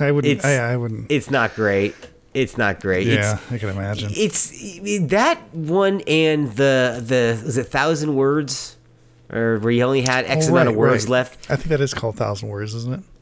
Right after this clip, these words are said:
Speaker 2: Those two, and, and Meet Dave particularly, those three
Speaker 1: Meet
Speaker 2: really got
Speaker 1: Dave,
Speaker 2: sh-
Speaker 1: I forgot about <laughs> Meet
Speaker 2: those
Speaker 1: Dave.
Speaker 2: three really got shit on, but I'm gonna tell you what, like, entertainment-wise,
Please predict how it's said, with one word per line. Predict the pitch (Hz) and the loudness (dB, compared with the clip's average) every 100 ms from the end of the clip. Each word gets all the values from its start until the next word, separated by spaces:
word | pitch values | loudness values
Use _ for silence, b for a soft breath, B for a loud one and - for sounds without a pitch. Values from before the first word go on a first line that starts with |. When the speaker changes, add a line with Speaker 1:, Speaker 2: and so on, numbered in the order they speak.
| - 131 | -6 0
Speaker 2:
Those | 196 285 233 | 2 0 -4
two, | - - 214 208 151 - | -4 0 0 0 -2 0
and, | 151 127 | 2 0
and | 127 135 127 | 0 0 2
Meet | 135 - | 0 0
Dave | 127 120 135 147 | 2 4 4 0
particularly, | 147 165 127 - 139 139 143 | -2 -2 -2 0 0 2 2
those | 123 165 269 294 | 2 0 0 -4
three | - 139 120 127 139 165 - 113 | -8 -4 0 2 2 2 -2 2
Speaker 1:
Meet | 156 180 | 4 6
Speaker 2:
really | 143 151 | 4 4
got | 139 131 | 4 4
Speaker 1:
Dave, | 165 | 2
Speaker 2:
sh- | 131 | 2
Speaker 1:
I | |
forgot | 131 - 151 127 160 - | 0 -2 -2 -2 -2 -2
about | 147 - - - 233 | -4 -2 -6 -6 -6
<laughs> | 135 | -2
Meet | 156 127 | -2 0
Speaker 2:
those | - | 0
Speaker 1:
Dave. | 135 131 | 2 0
Speaker 2:
three | - 139 | 0 0
really | 156 160 185 | 2 0 2
got | 180 165 | 0 0
shit | - - 139 | -4 -2 0
on, | 147 165 | 0 0
but | 151 | 0
I'm | 139 | 0
gonna | 226 311 | 0 0
tell | - 214 | 0 0
you | 180 | 0
what, | 131 127 143 | 0 2 0
like, | 110 110 - | -2 -4 -4
entertainment-wise, | - 170 240 - - 117 127 147 139 165 170 175 185 | 0 2 2 -2 -4 0 2 2 0 2 2 2 -2